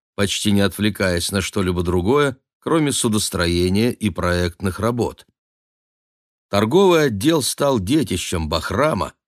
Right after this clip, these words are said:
сумевшего вписать это маленькое подразделение в респектабельную структуру знаменитой верфи. Встретив немалое сопротивление со стороны фирмы,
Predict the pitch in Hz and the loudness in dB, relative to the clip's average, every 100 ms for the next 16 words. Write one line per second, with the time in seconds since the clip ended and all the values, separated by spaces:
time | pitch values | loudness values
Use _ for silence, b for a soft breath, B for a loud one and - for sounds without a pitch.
0 | _ - - 113 170 - 143 135 - 123 | _ -6 0 2 2 2 0 0 0 -4
1 | - 160 139 127 117 117 139 131 110 120 | 0 0 0 0 0 0 2 2 2 2
2 | 107 110 98 95 78 95 110 139 120 117 | 0 0 0 0 0 0 0 2 2 2
3 | 110 135 139 - 104 - 123 104 95 95 | 2 0 -4 -4 -6 -2 0 2 2 0
4 | 90 - 92 85 - 156 147 110 90 92 | 0 -2 -4 -4 -4 -2 0 0 0 0
5 | 90 98 92 101 98 110 87 - - _ | 0 0 -2 -2 -2 -2 -4 -10 -20 _
6 | _ _ _ _ _ _ - - 98 87 | _ _ _ _ _ _ -10 -6 -2 -2
7 | 82 - 98 92 85 85 - 85 85 95 | -4 -2 0 0 0 -2 -4 -8 -6 -4
8 | 92 92 87 85 - 90 - 90 85 82 | -2 0 0 -2 -4 -4 -2 -2 -2 -6
9 | - 117 117 113 | -4 -2 0 -2